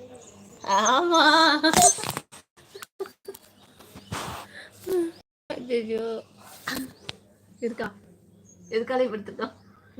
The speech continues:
நான் பார்க்கல. ஏன் சாமி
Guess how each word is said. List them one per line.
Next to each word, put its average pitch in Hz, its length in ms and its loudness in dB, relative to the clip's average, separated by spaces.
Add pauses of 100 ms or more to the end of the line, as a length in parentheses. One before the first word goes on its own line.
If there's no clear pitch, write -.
நான் 240 300 0
பார்க்கல. 208 340 -6 (2250)
ஏன் 269 120 4
சாமி 254 200 2